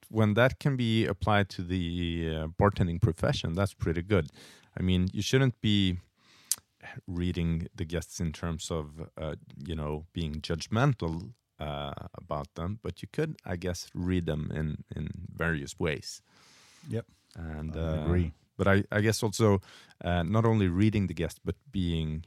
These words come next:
Speaker 1: as, as, um, uh, Harry Johnson says, um, to, to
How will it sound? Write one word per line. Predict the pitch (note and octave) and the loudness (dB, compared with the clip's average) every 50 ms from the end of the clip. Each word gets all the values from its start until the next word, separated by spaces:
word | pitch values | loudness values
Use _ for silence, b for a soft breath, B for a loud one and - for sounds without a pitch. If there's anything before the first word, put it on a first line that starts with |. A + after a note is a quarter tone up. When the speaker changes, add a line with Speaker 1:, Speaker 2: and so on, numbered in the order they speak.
| - | -8
Speaker 1:
as, | - F2+ E2+ - - - - - - _ _ | -8 -6 -6 -6 -6 -8 -10 -14 -18 _ _
as, | - E2 E2+ E2+ - - - - - - - - - - | -10 -10 -8 -8 -10 -10 -12 -12 -12 -12 -12 -12 -12 -12
um, | - - - - - - - - - - - - | -12 -14 -12 -14 -14 -14 -18 -20 -20 -20 -16 -14
uh, | - - - - | -14 -12 -6 -2
Harry | G2 F#2 F2+ E2+ | -2 0 0 -2
Johnson | D#2+ F2+ F2+ F2 F2 - E2+ D#2+ | -2 -2 -2 -2 -2 -4 -6 -6
says, | - - - A#2+ G2+ E2+ E2+ - - B B B B B B B B B B B B - - | -6 -2 2 2 2 2 0 -4 -8 B B B B B B B B B B B B -10 -6
um, | F2 F2+ F2 E2+ E2 E2 D#2+ D#2 E2 E2 - _ _ _ _ _ _ _ _ _ _ - - - _ _ _ _ _ _ _ _ _ _ _ _ _ _ _ - | -4 -2 0 0 0 0 -2 -2 -6 -8 -14 _ _ _ _ _ _ _ _ _ _ -16 -16 -16 _ _ _ _ _ _ _ _ _ _ _ _ _ _ _ -8
to, | - - G#2+ G2 F#2 E2+ - - | -2 0 2 2 2 0 -2 -8
to | - - - F#2+ F2+ F2+ F2 E2+ E2 D#2+ D#2+ | -10 -6 -2 0 0 2 2 0 0 0 -2